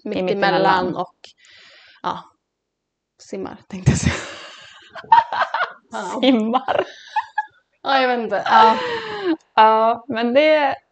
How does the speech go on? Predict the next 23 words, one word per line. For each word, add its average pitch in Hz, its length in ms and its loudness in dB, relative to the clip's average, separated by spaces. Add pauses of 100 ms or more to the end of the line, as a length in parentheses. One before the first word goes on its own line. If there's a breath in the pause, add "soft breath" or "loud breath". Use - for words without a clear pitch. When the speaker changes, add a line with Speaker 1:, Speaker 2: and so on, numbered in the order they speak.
(160)
Speaker 2:
oj, 208 260 4
det 208 60 0
här 277 160 2
var 247 120 2
ett 214 200 -2
avsnitt 202 320 -2
med 202 140 0
väldigt 202 220 2
många 220 220 -2
tankar 185 260 -4
och 180 60 -4
funderingar. - 400 -8
Speaker 1:
Mm, 226 260 -6
har 220 80 -4
vi 208 40 -4
inte 208 120 -8
pratat 220 200 -6
jättelänge 208 340 -8
nu? - 400 -14
Speaker 2:
En 202 120 -6
timme. 208 260 -6 (260)
Speaker 1:
Mm. 214 240 -8 (580 loud breath)
Speaker 2:
Men 220 280 -4